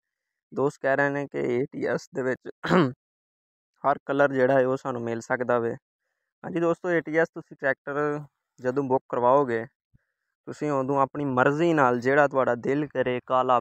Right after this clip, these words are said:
ਪੀਲਾ, ਨੀਲਾ, ਲਾਲ, ਸੁਰਖ, ਗੁਲਾਬੀ, ਯੇ ਵੋ, ਤੁਸੀਂ ਆਪਣੀ ਮਰਜ਼ੀ ਨਾਲ ਜਿਹੜਾ ਪੇਂਟ ਉਹਨੂੰ ਕਰਵਾ ਸਕਦੇ ਹੋ। ਉਹ ਪੇਂਟ ਦਾ ਤੁਹਾਡਾ, ਤੁਹਾਡਾ ਜਿਹੜਾ ਵੇ ਨਾ, ਤੁਹਾਡਾ ਉਹ ਕਹਿ ਲਓ ਕਿ ਦਸ ਹਜ਼ਾਰ ਰੁਪਏ ਉਹ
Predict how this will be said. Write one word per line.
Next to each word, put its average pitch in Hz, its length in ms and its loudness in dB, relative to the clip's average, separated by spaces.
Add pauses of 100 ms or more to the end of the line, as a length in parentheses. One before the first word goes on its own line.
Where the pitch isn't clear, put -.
ਪੀਲਾ, 127 320 -4
ਨੀਲਾ, 123 400 -4
ਲਾਲ, 120 400 2
ਸੁਰਖ, 131 340 -8 (600)
ਗੁਲਾਬੀ, 131 380 2 (120)
ਯੇ 135 200 2
ਵੋ, 127 360 -2 (260)
ਤੁਸੀਂ 151 220 0
ਆਪਣੀ 147 140 4
ਮਰਜ਼ੀ 143 340 4
ਨਾਲ 143 120 0
ਜਿਹੜਾ 131 180 4 (100)
ਪੇਂਟ 120 240 -6
ਉਹਨੂੰ 123 140 -4 (160)
ਕਰਵਾ 113 220 2
ਸਕਦੇ 110 320 -8
ਹੋ। 113 80 -6 (920)
ਉਹ 151 280 2 (100)
ਪੇਂਟ 147 220 -4
ਦਾ 151 120 0
ਤੁਹਾਡਾ, 131 420 2
ਤੁਹਾਡਾ 123 600 2
ਜਿਹੜਾ 127 260 4
ਵੇ 127 80 2
ਨਾ, 135 100 0
ਤੁਹਾਡਾ 117 460 4
ਉਹ 113 180 0
ਕਹਿ 117 120 -2
ਲਓ 123 140 0
ਕਿ 117 280 -4 (340)
ਦਸ 135 300 2
ਹਜ਼ਾਰ 131 240 4
ਰੁਪਏ 123 320 -4 (760)
ਉਹ - 100 -6